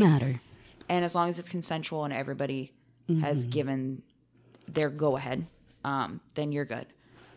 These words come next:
Speaker 1: You know,
Speaker 2: So
Speaker 1: on, on that vein, it,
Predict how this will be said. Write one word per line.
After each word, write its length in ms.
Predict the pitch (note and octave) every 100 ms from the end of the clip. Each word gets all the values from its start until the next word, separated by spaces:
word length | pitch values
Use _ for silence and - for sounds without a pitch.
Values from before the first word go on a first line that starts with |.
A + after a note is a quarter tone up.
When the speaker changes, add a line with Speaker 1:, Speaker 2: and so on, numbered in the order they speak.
| - - _ _ _ _ _
Speaker 1:
You 120 | G#3
know, 120 | G#3+ F#3+
Speaker 2:
So 100 | F#3+ G#3 G#3
Speaker 1:
on, 180 | G3+ F#3 - -
on 180 | G#3+ G#3+
that 220 | F3+ -
vein, 640 | D#3 D#3 D3+ C3+ C3 C3 - - _ _ -
it, 260 | C3 -